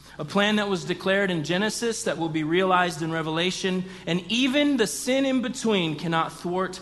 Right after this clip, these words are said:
God's plans. An immortal body raised to eternal life. His plan from the beginning, this isn't plan B, this is plan A, is to be with his people.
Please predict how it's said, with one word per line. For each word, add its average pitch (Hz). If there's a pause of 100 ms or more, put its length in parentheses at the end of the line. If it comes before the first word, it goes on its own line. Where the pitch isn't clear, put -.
(240)
God's 147
plans. 135 (520)
An 123
immortal 143
body 185 (880)
raised 127
to 147
eternal 139
life. - (1300)
His 131
plan 135 (520)
from 160
the 202
beginning, 160
this 131
isn't 160
plan 165
B, 143
this 117
is 120
plan 147
A, 113 (400)
is -
to 127
be 131
with 135
his 131
people. 123